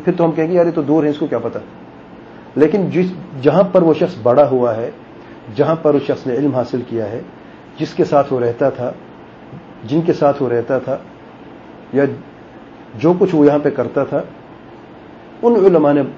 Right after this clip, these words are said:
یہ بیان کیا ہے کہ وہ کیسا ہے۔ تو بات کس کی قابل اعتبار ہے، کس کی بات قابل غور ہے؟ جو ساتھ رہتے ہیں یا جو دور ہیں؟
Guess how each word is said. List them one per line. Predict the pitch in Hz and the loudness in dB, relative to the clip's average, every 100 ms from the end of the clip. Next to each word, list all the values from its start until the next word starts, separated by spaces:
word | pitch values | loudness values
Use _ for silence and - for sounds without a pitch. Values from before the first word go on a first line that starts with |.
| - | -4
یہ | 135 143 | 0 2
بیان | 131 123 120 | 2 -2 -2
کیا | 135 | -4
ہے | 151 | -2
کہ | 123 | -4
وہ | 110 | -6
کیسا | 113 92 98 | -8 -10 -12
ہے۔ | 87 - - - - | -14 -20 -20 -20 -6
تو | 139 | 0
بات | 151 151 | 2 2
کس | 180 185 | -2 -2
کی | 180 | -2
قابل | - 127 123 | 0 0 -2
اعتبار | 113 131 110 107 | -4 -4 -4 -4
ہے، | 98 - - - - | -6 -14 -20 -20 -10
کس | 190 185 | -6 -2
کی | 170 | 0
بات | 135 123 | 0 0
قابل | 123 123 | -2 -2
غور | 120 113 104 | -2 -4 -6
ہے؟ | 98 - - - | -10 -18 -20 -4
جو | 139 | -2
ساتھ | 147 143 156 180 | 2 4 4 2
رہتے | 175 | 2
ہیں | 170 | 2
یا | 147 | 2
جو | 127 | 0
دور | 131 | 0
ہیں؟ | 135 | -2